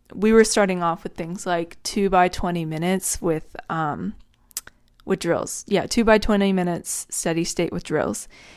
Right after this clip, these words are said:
And then eventually over time, we started to build more volume, but they wanted to start it off slow because you don't want somebody getting <laughs> injured, like, the first week they come back. Um, so nothing too intense.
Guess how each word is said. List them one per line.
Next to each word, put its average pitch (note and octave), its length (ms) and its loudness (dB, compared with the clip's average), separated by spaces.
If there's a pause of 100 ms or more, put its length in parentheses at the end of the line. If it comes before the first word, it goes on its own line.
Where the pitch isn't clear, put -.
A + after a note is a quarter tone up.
(140)
And F3+ 200 0
then E3 360 -2 (120)
eventually A3+ 600 4
over G3+ 200 2
time, F3 440 -2
we F3+ 100 -2
started F3 320 -2
to E3+ 260 -2
build D#3+ 300 0
more E3+ 160 0
volume, G3+ 560 2 (320)
but D#3 300 2 (260)
they G#3+ 120 4
wanted G#3+ 240 6
to G#3 100 4
start F3 220 0
it E3 60 -2
off E3+ 200 -2
slow E3 380 -2
because - 680 -6
you F3 560 -2
don't F3 180 0
want E3+ 220 0
somebody F3 240 -2
getting F3 320 -8
<laughs> A#3 160 4
injured, G3 420 6
like, F#3 160 -4
the G3 100 -4
first F#3+ 320 -2
week F#3+ 160 -4
they E3 100 -4
come E3 240 -6
back. - 420 -2 (380)
Um, E3+ 480 -2 (140)
so D#3+ 240 -2
nothing G3+ 360 0
too - 180 -6
intense. - 580 -10